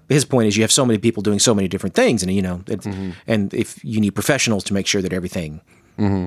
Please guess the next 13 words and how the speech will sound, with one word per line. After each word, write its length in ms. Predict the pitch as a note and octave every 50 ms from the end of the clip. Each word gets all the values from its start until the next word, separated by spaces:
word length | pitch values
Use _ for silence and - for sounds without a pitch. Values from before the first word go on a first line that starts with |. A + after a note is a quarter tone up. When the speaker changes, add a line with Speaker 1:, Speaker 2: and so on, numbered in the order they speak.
| F2
Speaker 1:
you 80 | - G#2+
know, 160 | F#2 E2 E2+ - _ _ _ _ _ _ _ _
fires 360 | - - A#2+ G#2+ G#2 G2 G#2
when 80 | G#2+
it's 100 | F#2 -
supposed 380 | - - - A#2+ G#2+ G2+ - -
to 200 | G#2+ G2 F#2+ F2+
and, 200 | F2 E2 E2 E2 - _ _ _ _ _ _ _ _ _ _ _ _ _ -
and 220 | G#2+ F#2+ F2+ E2+
hits. 400 | G2+ B2 - - - - - - - _ _ -
Speaker 2:
Mm-hmm. 380 | G#2 F#2+ F2 F2 G#2 G#2 G#2+
Speaker 1:
Point. 220 | G#2 G#2 G#2 F2 - _ _ _ _ _ _ _ _ _ _ _ _ _ _ _ _ _ _ - _ _
Speaker 2:
And, 600 | - C#3 D#3+ D#3 D3+ C#3 B2+ G#2+ - - - -